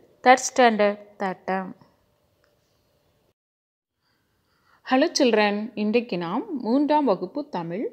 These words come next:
மூன்றாவது பருவம், பாடம் ஆறு, நல்வழி.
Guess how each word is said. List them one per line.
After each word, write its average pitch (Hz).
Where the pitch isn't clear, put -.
மூன்றாவது 277
பருவம், 165
பாடம் 185
ஆறு, 170
நல்வழி. 185